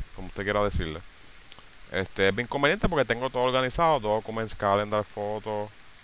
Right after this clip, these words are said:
Gmail y aquí, ¿verdad? Plus Kenny. Le da ahí y ven cómo esto es Google Plus. Es un poco parecidito a, ¿verdad? a,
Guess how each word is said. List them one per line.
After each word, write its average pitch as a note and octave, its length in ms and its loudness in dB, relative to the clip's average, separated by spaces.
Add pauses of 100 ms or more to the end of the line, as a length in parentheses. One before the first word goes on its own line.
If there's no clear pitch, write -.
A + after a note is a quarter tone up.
(140)
Gmail A2 480 -4 (140)
y F2 40 -2
aquí, F2 200 0
¿verdad? E3 340 -2
Plus F#2+ 180 -2
Kenny. F#2+ 260 -2 (1160)
Le D#2+ 80 -4
da F2+ 160 2
ahí A3 180 -2 (1800)
y - 60 -8
ven C#3 240 0 (160)
cómo B2+ 300 -2
esto C#3 400 -2 (1500)
es G2+ 140 -2
Google A2+ 220 -4
Plus. F#2 280 -2 (1080)
Es - 40 -8
un C3+ 100 -6
poco F3+ 180 -2
parecidito E3 680 2
a, B2+ 440 6
¿verdad? C3+ 340 0
a, F#2 540 2